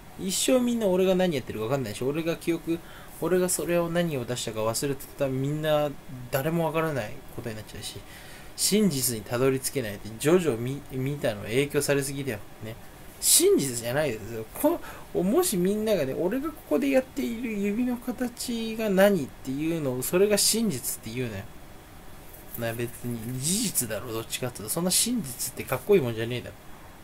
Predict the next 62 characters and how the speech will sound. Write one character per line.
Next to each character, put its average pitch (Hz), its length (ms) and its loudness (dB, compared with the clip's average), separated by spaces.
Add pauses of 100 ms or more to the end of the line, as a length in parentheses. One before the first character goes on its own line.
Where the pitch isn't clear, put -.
(240)
俺 123 140 -2
が 117 80 0
さ、 123 100 -2
み 123 140 0
ん 131 60 0
な 127 80 2
に 120 40 0
見 127 220 2
え 127 80 2
な 113 100 -2
い 107 60 -4
と 113 80 -6
こ 110 100 -2
で 110 60 -2
お 107 80 0
金 123 320 2
の 120 100 2
マ 117 140 0
ー 107 60 -2
ク - 80 -16
し - 20 -6
て 110 80 -2
た。 120 80 0
お 147 60 0
金 349 200 2
の 359 60 4
マ 349 140 6
ー - 20 0
ク - 80 -12
ち - 60 2
ょ 220 40 2
っ - 20 0
と - 140 -8
違 123 40 0
く - 20 -2
な 139 60 -2
い？ 170 120 -6
な 160 80 -2
ん 147 40 -4
か 120 60 0
ち - 160 -12
ょ - 40 -10
っ - 20 -10
と 147 100 -10
指 220 220 -2
三 285 220 2
本 127 160 -2
に 120 40 -6
な 127 80 -2
ら 127 60 -4
な 123 60 -4
か - 80 -10
っ - 40 -14
た - 100 -12
っ - 20 -14
け？ - 80 -16 (580)
う - 20 0
ざ。 143 160 0 (1200)
う 156 140 2
ぜ 302 100 0
え 233 40 -2
ん 113 100 -6